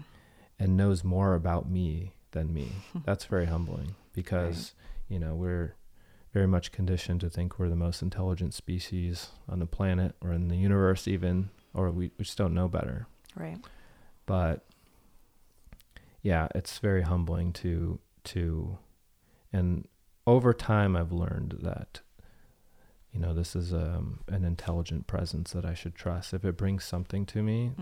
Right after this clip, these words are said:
Speaker 1: that
Speaker 2: Mm-hmm.
Speaker 1: I should listen and I should really
Speaker 2: Right.
Speaker 1: pay attention.
Speaker 2: Mm-hmm. Yeah.
Speaker 1: Yeah. Okay, so you, you ended up going to Costa Rica.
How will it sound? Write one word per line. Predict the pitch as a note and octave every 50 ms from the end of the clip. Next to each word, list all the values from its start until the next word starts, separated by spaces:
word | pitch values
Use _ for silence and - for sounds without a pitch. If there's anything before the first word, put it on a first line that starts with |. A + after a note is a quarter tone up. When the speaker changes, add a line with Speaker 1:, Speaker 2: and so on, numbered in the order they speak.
| F3 D#3+
Speaker 1:
that | F#2 F2 E2+ E2 E2 D#2+
Speaker 2:
Mm-hmm. | E2 E2+
Speaker 1:
I | F2
should | E2+ - - -
listen | F2 E2+ F2 - - - - F2+ F2 - - - - - - - - - - _ _ -
and | F#2 F2
I | E2+
should | - - F2
really | F2 E2+ -
Speaker 2:
Right. | - -
Speaker 1:
pay | -
attention. | F2+ - G2 F2+ F2 - - - G2 G#2+ - - - - -
Speaker 2:
Mm-hmm. | F3 E3 - F3+ F3 F3 F3 F3 _ _ - _ _ - - - - - - - - F#3+
Yeah. | F3 F3 F3 F3+ F3 F3 F3 - - - _ -
Speaker 1:
Yeah. | B2+ - - A2+ A#2 - - - - - - - - - - _ _ - - - - _ _ - - - _ _ _ _ _ _ _ - A2+
Okay, | F#2 - F#2+ F2 F2 F2+
so | - - - - F#2 F#2 F2+ F2+ F2 - _ _ -
you, | G#2 G2 F#2+ F#2+ F#2 F2+ F2+ F#2 F#2 F#2 F#2+ F#2+ - - _ _ _ - - _ _ _ _ _ -
you | G#2+ G#2
ended | G2+ G#2 G2+ F#2+
up | G#2 - -
going | - F#2 F#2+ F#2+ F#2+
to | - G2+
Costa | - G2 F#2 - - -
Rica. | E2+ E2 D#2+ - - - - A2